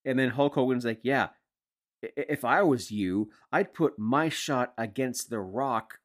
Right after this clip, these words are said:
on the line tonight. Let's do it." And there goes the cat. Holy crap, we could be getting Hogan versus Rock two six months before we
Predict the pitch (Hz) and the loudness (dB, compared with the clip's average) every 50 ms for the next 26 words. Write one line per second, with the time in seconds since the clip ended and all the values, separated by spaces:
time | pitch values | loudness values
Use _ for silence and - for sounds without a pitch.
0 | _ - 123 123 123 123 117 110 104 104 113 131 143 151 131 110 92 - - - | _ 0 2 2 2 2 0 0 0 2 2 2 4 2 2 0 -2 -6 -8 -8
1 | 113 101 101 98 87 82 71 - - - _ _ _ _ _ _ _ _ _ _ | -6 -6 -6 -6 -8 -8 -10 -12 -16 -20 _ _ _ _ _ _ _ _ _ _
2 | _ _ _ _ _ _ _ _ - 95 - _ - - - - 110 123 147 143 | _ _ _ _ _ _ _ _ -20 -20 -20 _ -20 -20 -20 -10 -4 -4 -4 -4
3 | - - 101 104 151 147 127 101 92 - - _ _ _ _ _ _ _ - 107 | -4 -8 0 2 4 4 6 4 2 -2 -4 _ _ _ _ _ _ _ -10 -8
4 | 104 104 104 101 101 101 101 101 98 - _ _ _ _ _ _ _ _ _ _ | -6 -4 -4 -4 -6 -8 -10 -12 -14 -18 _ _ _ _ _ _ _ _ _ _
5 | _ _ _ - 110 127 135 135 123 131 135 139 139 139 139 127 120 113 107 113 | _ _ _ -8 -4 -4 -4 -2 -2 0 0 2 2 0 0 -2 -6 -8 -8 -8
6 | - - - 85 62 50 - - _ - - - - _ _ _ _ _ _ _ | -8 -8 -8 -6 -6 -6 -8 -12 _ -16 -16 -16 -16 _ _ _ _ _ _ _
7 | _ _ _ _ _ _ _ _ _ _ _ - 107 117 135 151 151 143 139 135 | _ _ _ _ _ _ _ _ _ _ _ -6 -2 0 2 2 4 2 2 0
8 | - - - - 92 82 - - 151 160 - - 202 - 117 - 113 104 92 98 | -2 -8 -10 -10 -12 -12 -8 -8 -8 -4 -2 -2 -2 -2 -4 -4 -4 -4 -4 -4
9 | 92 98 117 120 113 110 95 110 117 - 117 101 113 123 123 113 - - - - | -2 -2 0 0 0 -2 -4 -6 -6 -6 -6 -4 0 2 2 2 0 -4 -4 0
10 | 190 185 147 143 170 175 - _ _ _ _ _ _ _ _ _ _ - - - | 4 6 8 6 6 4 -2 _ _ _ _ _ _ _ _ _ _ -12 -10 -8
11 | - 110 110 - 131 131 139 139 - 143 - 151 156 165 170 196 - - | -8 -8 -6 -4 -4 -4 -2 -2 -4 -2 -2 0 0 0 0 -2 -4 -8